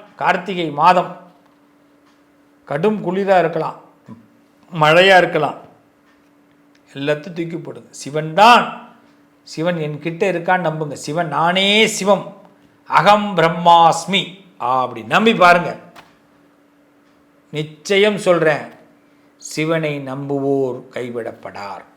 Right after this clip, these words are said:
இந்த பிறவியில ஒரு பெரிய அதிசயம் நிகழப்போகுது. இதை நீங்க கண்ணார பார்க்க போறீங்க.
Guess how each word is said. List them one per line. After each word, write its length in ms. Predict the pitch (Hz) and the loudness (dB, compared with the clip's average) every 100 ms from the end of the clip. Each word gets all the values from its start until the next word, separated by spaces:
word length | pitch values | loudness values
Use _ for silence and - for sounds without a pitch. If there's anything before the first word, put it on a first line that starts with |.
| _ _ _ _ _ | _ _ _ _ _
இந்த 220 | 131 123 | -18 -14
பிறவியில 640 | 113 - 147 185 180 165 143 | -14 -6 0 2 2 -2 -4
ஒரு 180 | 127 | -6
பெரிய 460 | 120 - 160 185 175 | -10 -10 -8 -4 -4
அதிசயம் 420 | 147 156 170 147 | -6 -10 -10 -10
நிகழப்போகுது. 800 | 135 160 160 151 139 135 131 120 120 _ _ | -6 -2 -2 -4 -8 -8 -8 -10 -14 _ _
இதை 200 | 131 120 | -14 -14
நீங்க 400 | 120 117 110 - | -12 -14 -16 -12
கண்ணார 460 | 156 185 185 196 185 | -6 2 6 6 4
பார்க்க 260 | 160 156 156 | 0 -2 -4
போறீங்க. 580 | 147 131 127 123 117 | -6 -8 -8 -8 -8